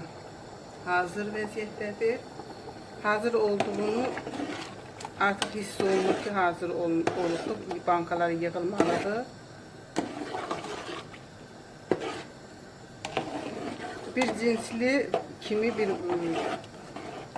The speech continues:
e, qatı hala gəlib, artıq hazırdır.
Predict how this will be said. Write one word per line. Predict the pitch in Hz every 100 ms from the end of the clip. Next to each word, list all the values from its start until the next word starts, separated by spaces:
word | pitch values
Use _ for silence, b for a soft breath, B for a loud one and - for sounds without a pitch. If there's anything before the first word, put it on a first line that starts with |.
| - - - - - - - - - - - 170
e, | 170 165 165 190
qatı | 185 -
hala | 190 190 180 175
gəlib, | - 180 170 180 240 - - - - - - - -
artıq | - - - - - - - - - -
hazırdır. | 175 165 180 175 196 202